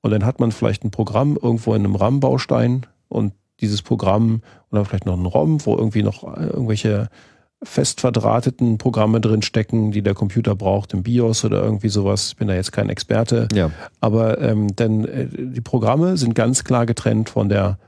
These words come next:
Speaker 1: von der eigentlichen Rechenarchitektur, die die Arbeit erledigt.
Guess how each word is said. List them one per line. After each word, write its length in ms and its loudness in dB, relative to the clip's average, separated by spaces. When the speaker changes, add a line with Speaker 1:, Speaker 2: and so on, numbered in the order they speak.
Speaker 1:
von 220 0
der 320 2
eigentlichen 640 0
Rechenarchitektur, 1200 0
die 120 -2
die 260 0
Arbeit 360 4
erledigt. 540 -4